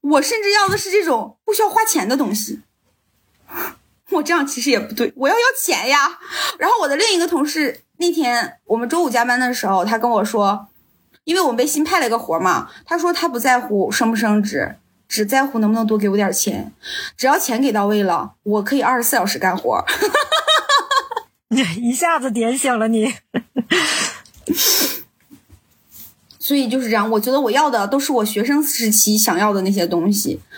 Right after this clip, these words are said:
Speaker 1: 我不应该要这样东西，我应该要钱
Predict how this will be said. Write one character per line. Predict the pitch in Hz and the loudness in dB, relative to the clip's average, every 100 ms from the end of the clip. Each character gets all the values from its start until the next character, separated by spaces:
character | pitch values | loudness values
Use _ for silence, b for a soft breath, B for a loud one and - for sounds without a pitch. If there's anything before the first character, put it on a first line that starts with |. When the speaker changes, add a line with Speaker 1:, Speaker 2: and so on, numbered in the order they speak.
| B | B
Speaker 1:
我 | - | -8
不 | 220 | -2
应 | 302 277 | 0 2
该 | 247 | 2
要 | 240 | 0
这 | 233 | 0
样 | 240 214 | 0 0
东 | 190 | 0
西， | 196 - 147 B - | -2 -2 -6 B -4
我 | 233 | 0
应 | 254 | 2
该 | |
要 | 285 294 | 2 2
钱 | 277 - 214 180 190 | 0 0 0 2 0